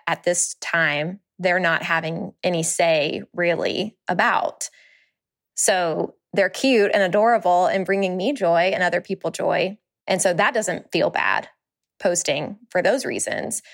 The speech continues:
but maybe it feels bad because I'm doing something that they haven't given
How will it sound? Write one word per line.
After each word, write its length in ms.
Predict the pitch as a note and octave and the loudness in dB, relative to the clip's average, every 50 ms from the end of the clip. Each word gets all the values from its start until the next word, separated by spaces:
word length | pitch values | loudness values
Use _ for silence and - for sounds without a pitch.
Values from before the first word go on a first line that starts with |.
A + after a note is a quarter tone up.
| - _ _ | -20 _ _
but 160 | - G3 F#3+ | 0 0 2
maybe 200 | F#3+ G#3 G3+ G#3 | 2 0 2 2
it 120 | G3+ - - | 0 0 2
feels 240 | - F#3 F3+ F3 - | 0 0 0 0 -2
bad 480 | - E3+ D#3+ E3 D#3+ D#3+ D#3+ E3+ - _ _ _ _ _ _ _ _ _ _ _ _ _ _ _ _ _ _ | 0 2 2 2 2 0 -2 -4 -12 _ _ _ _ _ _ _ _ _ _ _ _ _ _ _ _ _ _
because 400 | F#3 F3+ - - F3+ E3+ D#3+ - - | -2 0 2 0 0 0 0 -2 -2
I'm 140 | F#3 F3+ | -2 2
doing 200 | F3+ G3 G3+ G3 | 2 2 0 0
something 360 | F3 - F#3 F3+ - F3 E3+ D#3+ | -2 -4 -4 -4 -2 -4 0 0
that 140 | D#3+ D#3 | -2 0
they 140 | - E3 E3+ | 0 -2 -2
haven't 340 | E3+ F3+ E3 D#3 D#3 - - | 0 -2 -2 -4 -4 -8 -4
given 500 | - E3 D#3 D#3 D#3 D3+ D3+ D3 - | -4 -4 -2 -2 -4 -6 -6 -8 -10